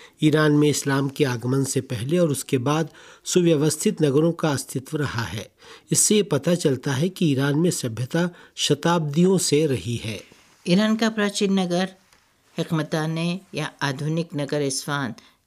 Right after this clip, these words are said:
Speaker 2: तेहरान, शिराज, तबरेज और रई आदि सभी इस्लामी मूल्यों के स्वामी हैं, जहाँ पर सुव्यवस्था को वरीयता प्राप्त है।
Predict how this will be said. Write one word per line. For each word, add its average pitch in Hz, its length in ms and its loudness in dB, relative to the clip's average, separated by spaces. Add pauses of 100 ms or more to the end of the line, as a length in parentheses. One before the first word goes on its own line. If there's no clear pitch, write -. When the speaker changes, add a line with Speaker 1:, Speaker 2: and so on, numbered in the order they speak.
Speaker 2:
तेहरान, 175 560 0
शिराज, 151 720 -2
तबरेज 131 720 -2 (640)
और 143 380 0 (180)
रई 175 400 2
आदि 156 280 0
सभी 156 280 -2
इस्लामी 151 500 -4
मूल्यों 147 380 -4
के 139 280 -2 (120)
स्वामी 117 400 -6
हैं, 113 340 -8 (340)
जहाँ 139 360 -2
पर 139 100 -2
सुव्यवस्था 131 720 -4
को 143 220 -6
वरीयता 127 400 -6
प्राप्त 113 460 -14
है। - 200 -8